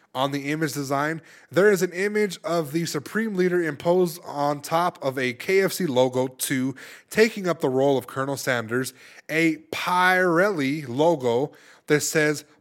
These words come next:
Pyongyang on it, the capital of the country. And it says, "The next time they try to play the critically acclaimed racing game, the following message appeared. Your gamer tag has been banned from this feature,"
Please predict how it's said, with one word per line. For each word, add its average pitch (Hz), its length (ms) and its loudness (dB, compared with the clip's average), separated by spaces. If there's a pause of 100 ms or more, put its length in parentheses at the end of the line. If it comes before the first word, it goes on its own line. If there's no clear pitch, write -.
Pyongyang 185 1800 0 (360)
on 156 180 -2
it, 247 300 -2
the 139 120 -4
capital 175 460 2
of 170 180 -2
the 147 80 -2
country. 131 440 -4 (880)
And 131 140 -4
it 139 100 -2
says, 147 300 0 (280)
"The 151 100 4
next 247 280 2
time 208 200 2
they 202 100 0
try 190 220 2
to 185 100 0
play 185 360 2
the 156 240 -2
critically 190 520 2
acclaimed 170 480 -2
racing 139 380 -2
game, 135 280 -2 (360)
the 131 100 -2
following 165 500 2
message 143 360 -4
appeared. 151 400 -2 (340)
Your 123 120 -2
gamer 180 320 0
tag 160 320 0
has 147 140 -2
been 135 200 -6
banned 135 300 0
from 127 160 -8
this 127 160 -8
feature," 123 500 -4